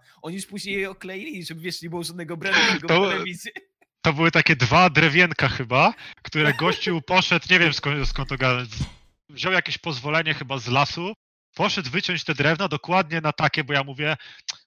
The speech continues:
Speaker 2: było, było takie większe. Ja mówię, "Nie, nie, nie, to jest za duże, ja poproszę takie".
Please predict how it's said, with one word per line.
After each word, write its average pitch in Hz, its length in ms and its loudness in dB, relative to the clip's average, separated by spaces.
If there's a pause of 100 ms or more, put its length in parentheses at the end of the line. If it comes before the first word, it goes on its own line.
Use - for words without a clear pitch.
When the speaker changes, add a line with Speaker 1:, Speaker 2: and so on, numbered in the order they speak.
Speaker 2:
było, 160 240 -6
było 165 240 -4
takie 175 240 2
większe. 139 380 2
Ja 117 80 0
mówię, 123 220 -8
"Nie, 160 80 0
nie, 147 100 2
nie, 110 240 2 (360)
to 143 100 4
jest 147 100 4
za 196 100 4
duże, 147 240 0
ja 127 80 4
poproszę 165 360 -4
takie". 117 400 2